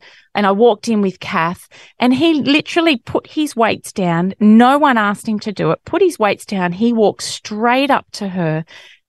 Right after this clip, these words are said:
and he said, "Hello, how you going?" And she goes, "You're Victor Radley." And, <laughs> and he's like, "Yes, I am." And then she turns around, she goes, "Oh, they give you a hard time, don't they?" <laughs>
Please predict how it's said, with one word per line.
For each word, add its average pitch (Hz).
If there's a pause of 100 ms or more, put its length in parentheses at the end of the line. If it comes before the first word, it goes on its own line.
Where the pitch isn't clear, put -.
and 196
he 208
said, 254
"Hello, 302
how 294
you 294
going?" 269 (400)
And 247
she -
goes, 294 (320)
"You're 427
Victor 208
Radley." 302
And, 226
<laughs> -
and 294
he's 330
like, 330
"Yes, 466
I 339
am." 381
And 220
then 240
she 240
turns 247
around, 226
she -
goes, 190 (220)
"Oh, 170
they 165
give 175
you 170
a 143
hard 139
time, 180
don't 226 (240)
they?" - (760)
<laughs> 285